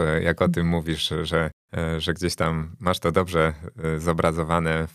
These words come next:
w swojej wyobraźni przynajmniej. Może są takie nawet, e, techniki jakiejś wizualizacji, o tym, o tym się mówi, może też do tego sobie, e, dojdziemy, ale ciekawi mnie, czy podobnie jak w tym serialu Last Dance, gdzie tam byli, wiesz, ci tacy legendarni dla wielu koszykarze, czyli Michael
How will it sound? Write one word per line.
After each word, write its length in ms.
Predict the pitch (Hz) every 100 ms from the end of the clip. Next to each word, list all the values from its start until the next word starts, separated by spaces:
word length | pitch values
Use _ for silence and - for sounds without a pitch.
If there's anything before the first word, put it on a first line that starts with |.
| -
w 60 |
swojej 340 | - - 90 85
wyobraźni 540 | 87 82 82 78 80
przynajmniej. 480 | - 82 76 78 80 - _ _ -
Może 180 | 71 76
są 160 | 85
takie 220 | - -
nawet, 360 | 78 76 67 -
e, 120 | 87
techniki 440 | - - 90 80 -
jakiejś 240 | - 78
wizualizacji, 680 | 76 80 76 73 78 - -
o 60 |
tym, 220 | - 76 73 - - - -
o 100 | 85
tym 160 | 76
się 140 | - 80
mówi, 220 | 78 76
może 240 | 78 80
też 180 | 82 78
do 120 | 80
tego 240 | 82 76 78
sobie, 320 | - 80 78 - - _
e, 120 | - 82
dojdziemy, 400 | 85 82 82 92
ale 160 | 95
ciekawi 360 | - 110 107 107
mnie, 240 | 107 104
czy 180 | 95 98
podobnie 420 | - 95 104 104 95
jak 140 | 92
w 40 |
tym 120 | - 85
serialu 560 | - 90 87 87 85 - _
Last 260 | 87 85 -
Dance, 320 | 82 82 80
gdzie 180 | 76 78
tam 180 | 80 78
byli, 200 | 76 78
wiesz, 180 | 73
ci 140 | - 78
tacy 400 | 76 - - 82
legendarni 640 | 80 80 80 82 78 76
dla 140 | 76 76
wielu 260 | 78 76
koszykarze, 580 | 76 76 76 78 78 73
czyli 200 | - 76
Michael 360 | 78 76 80